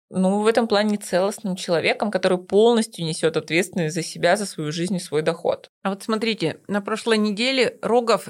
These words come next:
Speaker 2: переодевал девушку в своей программе «Рогов в деле». Он переодевал девушку, потому что ему пришло письмо от коллег, которые написали, что в нашем коллективе работает такая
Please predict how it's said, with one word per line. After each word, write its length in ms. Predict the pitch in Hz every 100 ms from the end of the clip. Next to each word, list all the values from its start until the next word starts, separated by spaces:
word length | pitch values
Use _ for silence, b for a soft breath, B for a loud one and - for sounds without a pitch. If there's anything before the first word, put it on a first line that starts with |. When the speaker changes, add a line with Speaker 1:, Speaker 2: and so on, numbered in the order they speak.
| -
Speaker 2:
переодевал 720 | - 202 196 196 196 185 180 - -
девушку 760 | - 180 247 294 302 - 202 151
в 60 |
своей 300 | - 196 190
программе 680 | 185 185 185 180 175 156 143 - _
«Рогов 340 | - 185 165 180
в 60 |
деле». 360 | 175 190 160 - - _ -
Он 160 | 214
переодевал 560 | 233 220 208 208 214 185
девушку, 460 | 208 277 262 -
потому 420 | 180 - 202 208 190
что 160 | -
ему 160 | 220 214
пришло 380 | - 208 220 208
письмо 360 | 208 214 247
от 140 | 302 -
коллег, 560 | 220 190 156 170 - _
которые 400 | - 175 226 247
написали, 600 | 254 247 240 - 196 170
что 180 | 175 -
в 60 | 208
нашем 260 | 233 277
коллективе 720 | 262 262 226 - 190 180 185 208 _
работает 480 | 220 208 269 269 254
такая 520 | 208 226 240 202 156